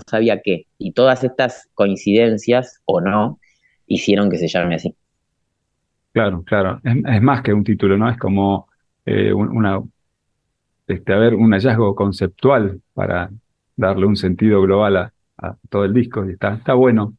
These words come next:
Speaker 2: está bueno lo que hiciste.
Speaker 1: Totalmente, totalmente.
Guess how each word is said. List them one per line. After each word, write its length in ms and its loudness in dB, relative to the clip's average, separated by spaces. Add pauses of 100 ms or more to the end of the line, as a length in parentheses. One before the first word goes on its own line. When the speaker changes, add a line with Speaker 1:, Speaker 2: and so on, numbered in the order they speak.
(140)
Speaker 2:
está 120 -6
bueno 200 -2
lo 60 -4
que 80 -6
hiciste. 200 -10
Speaker 1:
Totalmente, 800 0 (340)
totalmente. 720 -2